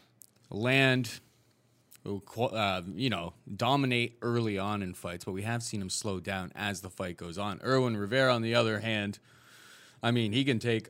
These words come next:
a hellacious beating, and he's just gonna keep moving forward. Interesting style matchup. Who you have winning this one?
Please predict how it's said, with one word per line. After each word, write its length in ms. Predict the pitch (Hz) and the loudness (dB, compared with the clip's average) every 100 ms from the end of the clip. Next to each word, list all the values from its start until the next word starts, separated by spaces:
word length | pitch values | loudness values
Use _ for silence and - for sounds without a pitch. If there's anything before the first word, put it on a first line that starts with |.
| - | -8
a 180 | 95 90 | -6 -6
hellacious 800 | 101 92 101 123 113 113 95 - | -6 -4 0 2 2 -2 -4 -4
beating, 480 | 113 110 104 104 104 | 0 0 0 -2 -4
and 240 | 90 98 | -8 -8
he's 180 | 98 90 | -6 -4
just 220 | 113 - | -4 -4
gonna 160 | 95 92 | -6 -8
keep 260 | - 98 | -8 -8
moving 400 | 87 95 87 85 | -6 -8 -8 -10
forward. 600 | - - 107 104 101 98 | -12 -6 -2 0 -2 -4
Interesting 760 | 110 127 117 101 - 98 92 92 | -4 -2 0 0 -4 -8 -8 -8
style 540 | - - 101 98 95 | -10 -2 0 0 0
matchup. 480 | 92 90 90 98 90 | -2 -6 -4 -6 -6
Who 100 | 98 | -6
you 160 | 92 87 | -6 -6
have 120 | 82 | -8
winning 240 | 85 82 | -10 -10
this 220 | 82 - | -12 -14
one? 100 | - | -14